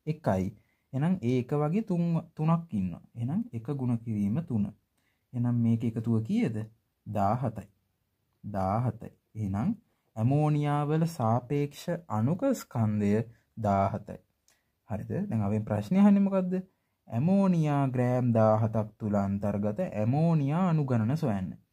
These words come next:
ඒතොර ඒ වෙලාවට අපි දන්නවා දැන් මොකක්ද ඇවගාඩ්‍රෝ නියතය කියන්නේ? සාපේක්ෂ අනුක ස්කන්ධයට සමාන ස්කන්ධයක් අපි ගත්තොත්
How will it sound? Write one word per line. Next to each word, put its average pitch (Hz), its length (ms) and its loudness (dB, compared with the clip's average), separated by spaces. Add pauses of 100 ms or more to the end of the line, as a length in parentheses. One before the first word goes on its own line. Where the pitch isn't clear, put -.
(360)
ඒතොර 110 160 -2
ඒ 110 200 0
වෙලාවට 104 460 2
අපි 98 220 -4
දන්නවා 120 400 2
දැන් 107 200 2
මොකක්ද 123 380 0
ඇවගාඩ්‍රෝ 120 720 0
නියතය 104 420 -2
කියන්නේ? 110 840 0 (760)
සාපේක්ෂ 127 720 0
අනුක 135 360 2
ස්කන්ධයට 139 600 -2
සමාන 139 720 2 (760)
ස්කන්ධයක් 123 720 0
අපි 113 180 -2
ගත්තොත් 101 640 -2